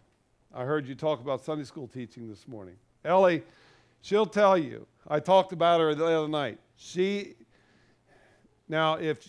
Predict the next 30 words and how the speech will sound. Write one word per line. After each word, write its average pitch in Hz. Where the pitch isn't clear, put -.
she 202
would 226
have 190
been 190
asked 180
to 175
get 165
up 165
like, 143
uh, 127
Steve's 220
wife 123
today 127
and 117
share, 151
she 185
would 185
have 160
been 151
quite 165
reluctant 135
to -
do 110
that. 87
She 160
doesn't 175
consider 175
herself 151
a 147
teacher, 175